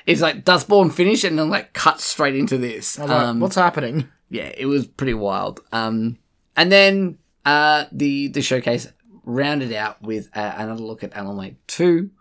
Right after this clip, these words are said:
Speaker 1: Um, Sam Lake was there hanging out.
Speaker 2: Give me this video game.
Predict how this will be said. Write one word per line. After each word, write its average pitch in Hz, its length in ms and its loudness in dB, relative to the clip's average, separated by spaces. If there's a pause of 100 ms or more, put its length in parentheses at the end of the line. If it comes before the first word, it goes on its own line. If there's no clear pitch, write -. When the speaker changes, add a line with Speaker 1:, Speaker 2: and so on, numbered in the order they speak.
(680)
Speaker 1:
Um, 104 600 -10
Sam 110 320 -8
Lake 107 180 -8
was 101 120 -6
there 104 300 -6
hanging 104 320 -8
out. 101 260 -8 (640)
Speaker 2:
Give 170 400 4
me 131 640 -6 (120)
this 120 540 -6 (200)
video 104 380 -10
game. 78 400 -18